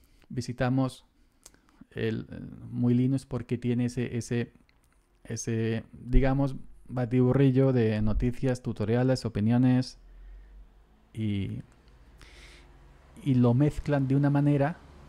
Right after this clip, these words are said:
que saben hacerlo, ¿no? Saben hacerlo, saben me-, darle ese puntito de noticia, ese, ese girito de noticia, de opinión,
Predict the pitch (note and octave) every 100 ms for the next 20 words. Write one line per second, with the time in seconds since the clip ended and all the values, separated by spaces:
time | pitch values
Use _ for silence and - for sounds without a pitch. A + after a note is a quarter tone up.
0 | - - - - G2 C3+ A#2+ F#2+ - A2
1 | G2+ F#2+ A2+ - - A2+ A2+ A2+ - A#2+
2 | A#2 A#2+ B2 A#2 B2 A#2+ A#2 - A2+ A#2
3 | B2 B2+ A#2+ A#2+ A#2+ B2 A#2+ A#2 _ _
4 | _ _ _ _ A2+ G#2+ F#2 B2+ B2+ B2
5 | B2 A#2+ A2+ - A#2+ - A2+ A#2 - A#2+
6 | B2+ B2 A2 G#2 G2 B2 - A#2+ A2+ G#2+
7 | - A2 A#2+ B2 C3